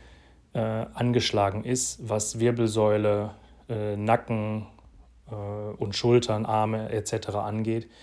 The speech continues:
Immer schön aus den Beinen heben, das ist der, die Muskulatur ist kräftiger als der Rest. Und beim Tragen gucken, dass man nicht so verkrampft steht. Man muss nicht weiter nach hinten gehen,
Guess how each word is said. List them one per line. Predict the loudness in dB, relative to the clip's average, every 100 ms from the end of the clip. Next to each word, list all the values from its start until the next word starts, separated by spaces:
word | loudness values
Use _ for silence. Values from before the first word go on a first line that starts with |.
| -20 -4
Immer | 0 0
schön | 0 -2
aus | -2 -4
den | -2
Beinen | 2 2 2
heben, | 0 0
das | -2 -4
ist | -6 -8 -6
der, | -4
die | -4 -4 -2
Muskulatur | -2 -2 -2 -2 -2
ist | -4
kräftiger | -2 -2 -2 -2 -2
als | -2 -6
der | -2 0
Rest. | 0 -2 -14 _ _ -20 -14 -6
Und | 0
beim | 2 0
Tragen | -2 2 4 4 0 -4 -10 _ _ _ -2
gucken, | 2 2 2 0 0 -8 _ _ _
dass | -4 -2 0
man | 0 2
nicht | 2 0 -6
so | -4 -2
verkrampft | -2 -6 -2 0 0 -4
steht. | -6 -6 -6
Man | -2 2
muss | 2 2 0
nicht | 0 4
weiter | 4 4
nach | 0 0
hinten | 2 0 2 2
gehen, | 4 4 0 -4